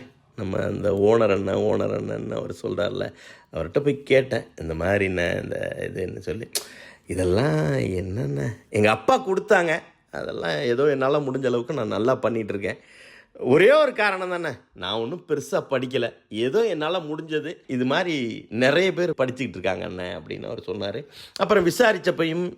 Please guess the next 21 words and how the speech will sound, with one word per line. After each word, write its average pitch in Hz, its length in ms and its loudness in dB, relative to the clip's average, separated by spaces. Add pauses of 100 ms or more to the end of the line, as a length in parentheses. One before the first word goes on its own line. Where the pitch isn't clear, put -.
எனக்கு 131 300 -2
அது 98 180 -2
தெரியும். 120 440 -2 (360)
அரவிந்த் 165 360 4
ஐயா 123 300 4
ஹாஸ்பிட்டலுக்கு 117 880 -10
ஒரு 120 200 -4
இருபத்தஞ்சு, 156 560 -2
முப்பது 107 400 -4
வருஷமா 117 400 -8 (360)
இங்கேருந்து 165 640 2 (280)
முடியாதவங்களை 120 760 -2 (140)
கண் 123 280 -6
ஆப்ரேஷனுக்கு 104 600 -6
அழைச்சிட்டு 107 480 -4
போயிட்டு, 104 380 -4 (300)
பஸ்ஸு, 110 420 2
சாப்பாடு, 107 800 2
தங்குற 127 300 2
செலவு 113 280 -2
எல்லாத்தையும் 147 720 -4